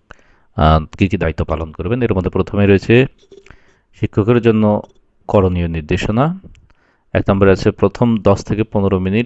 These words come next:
পুরো কাজটি ভালোভাবে পড়ে নিন, অর্থাৎ, আহ, যে কাজটি দিবেন সে কাজটি আগে ভালোভাবে নিজে পড়ে নেবেন। শিক্ষার্থীর ষান্মাসিক সামষ্টিক মূল্যায়নের তিনটি কাজের জন্য বরাদ্দকৃত কর্মঘণ্টা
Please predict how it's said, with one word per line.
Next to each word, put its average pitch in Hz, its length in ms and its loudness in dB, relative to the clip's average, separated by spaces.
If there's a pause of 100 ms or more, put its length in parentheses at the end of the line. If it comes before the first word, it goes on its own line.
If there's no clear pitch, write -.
পুরো 92 220 0
কাজটি - 460 -4
ভালোভাবে 85 460 -4 (100)
পড়ে 80 200 -4
নিন, 67 200 -14 (360)
অর্থাৎ, 92 220 -6 (1120)
আহ, 82 200 -6
যে 92 120 -4
কাজটি 92 340 -6
দিবেন 95 300 -2
সে - 160 -8
কাজটি 87 260 -8
আগে 80 140 -4
ভালোভাবে 80 420 -8
নিজে 82 240 -8
পড়ে 80 240 -8
নেবেন। 95 300 -4 (1300)
শিক্ষার্থীর 123 560 -2
ষান্মাসিক 110 520 -2
সামষ্টিক 117 380 0
মূল্যায়নের 104 600 4 (120)
তিনটি 107 320 -4
কাজের 107 320 0
জন্য 92 180 -2
বরাদ্দকৃত 90 720 -2
কর্মঘণ্টা 87 800 -4